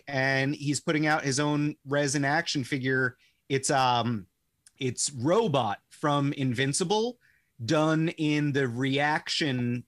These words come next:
style. So it's it's five points of articulation. It's not super articulated, but he did his,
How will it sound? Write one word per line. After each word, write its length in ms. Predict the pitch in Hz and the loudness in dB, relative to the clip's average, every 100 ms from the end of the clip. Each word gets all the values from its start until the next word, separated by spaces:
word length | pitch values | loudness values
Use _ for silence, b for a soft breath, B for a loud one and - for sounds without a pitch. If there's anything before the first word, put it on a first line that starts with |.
| _ | _
style. 680 | - - 147 143 117 95 87 | -8 0 4 4 2 -2 -10
So 260 | - 156 139 | -4 0 0
it's 200 | 120 - b b - | -2 -8 b b -10
it's 120 | 131 - | -8 -2
five 320 | 165 147 151 | 2 2 2
points 260 | 185 180 | -2 -2
of 60 | 196 | -2
articulation. 800 | 214 214 196 190 135 123 143 151 | -2 -2 -2 0 2 0 -2 -4
It's 120 | - 147 | -6 -4
not 180 | 135 - | -2 -2
super 200 | 165 165 | 0 0
articulated, 720 | 160 190 180 151 135 131 135 b b _ | 0 -2 0 0 2 0 -4 b b _
but 120 | 151 | -2
he 140 | 143 165 | 0 0
did 280 | 139 170 170 | 2 2 2
his, 280 | 170 156 | 2 2